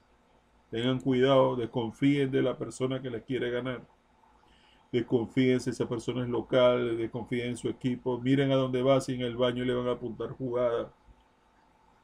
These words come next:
Si va muy seguido al baño, tengan mucho cuidado con eso. Y, y bueno, y aprendan muchos reglamentos y aprendan sus derechos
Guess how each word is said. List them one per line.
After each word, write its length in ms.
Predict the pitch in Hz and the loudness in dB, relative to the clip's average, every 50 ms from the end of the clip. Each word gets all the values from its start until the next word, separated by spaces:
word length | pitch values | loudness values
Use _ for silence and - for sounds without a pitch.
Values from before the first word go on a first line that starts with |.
| _ _ _ _ - - - - - | _ _ _ _ -20 -20 -20 -20 -18
Si 160 | _ - 127 123 | _ -2 2 6
va 160 | 123 123 123 | 6 6 6
muy 160 | 123 131 131 | 6 2 0
seguido 380 | 131 - 127 123 127 123 127 123 | 2 2 2 2 4 2 2 2
al 80 | 120 | 2
baño, 480 | 120 131 135 135 127 120 117 113 113 - - _ _ _ _ _ _ _ _ _ _ _ _ _ _ _ _ _ _ _ | 4 4 4 4 2 0 -4 -10 -12 -14 -18 _ _ _ _ _ _ _ _ _ _ _ _ _ _ _ _ _ _ _
tengan 300 | - 123 123 120 123 123 | -8 -6 -4 -4 -4 -2
mucho 300 | 127 135 135 135 143 131 | 0 -2 -2 -2 -2 -4
cuidado 380 | - 127 123 123 123 123 123 120 | -2 0 2 2 4 4 2 0
con 180 | 123 120 123 | -2 -4 -2
eso. 300 | 135 135 123 - - - | -2 -2 -2 -2 -4 -8
Y, 320 | - 147 117 104 98 92 95 98 98 - _ _ _ _ _ _ _ _ _ _ _ _ _ _ _ - _ _ _ _ _ _ _ _ _ - | -6 -6 -6 -8 -8 -12 -14 -16 -20 -20 _ _ _ _ _ _ _ _ _ _ _ _ _ _ _ -20 _ _ _ _ _ _ _ _ _ -10
y 540 | 117 120 120 120 120 117 113 113 113 110 | -8 -6 -6 -6 -4 -4 -4 0 0 0
bueno, 520 | 107 107 123 135 131 123 117 113 113 - - _ - | 2 2 2 2 2 2 0 -4 -10 -12 -16 _ -2
y 200 | 127 127 131 131 | 2 4 6 6
aprendan 500 | 127 120 - - 123 123 120 127 127 123 | 6 6 4 2 -2 -2 0 0 0 0
muchos 360 | 127 131 131 127 - 127 117 | 0 0 0 0 0 -2 -2
reglamentos 720 | 120 113 113 120 117 120 131 139 135 127 123 - 131 123 | -2 -4 -2 -2 -2 0 0 0 0 -2 -2 -4 -6 -6
y 120 | 123 120 | -4 -4
aprendan 420 | 113 113 - 120 113 110 117 113 110 | -6 -6 -4 -4 -4 -4 -4 -6 -8
sus 200 | - 127 113 113 | -6 -4 -4 -2
derechos 680 | 117 110 110 120 123 127 123 - - 127 123 127 123 | 0 0 2 2 2 0 0 -2 -6 -6 -6 -6 -10